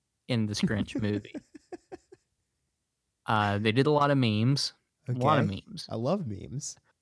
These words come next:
Speaker 1: And Benedict Cumberbatch, um, should not have been in this movie. <laughs>
Speaker 2: Uh,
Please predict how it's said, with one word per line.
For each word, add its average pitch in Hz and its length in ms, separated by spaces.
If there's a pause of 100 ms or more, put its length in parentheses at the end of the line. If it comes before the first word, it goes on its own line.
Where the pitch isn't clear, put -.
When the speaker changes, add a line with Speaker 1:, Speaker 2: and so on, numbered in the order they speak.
(140)
Speaker 1:
And 123 520
Benedict 170 400
Cumberbatch, 127 800 (240)
um, 107 680
should 143 460
not 107 400 (160)
have 110 340
been 107 260
in 107 140
this 110 240
movie. 120 520
<laughs> - 60 (1040)
Speaker 2:
Uh, 117 400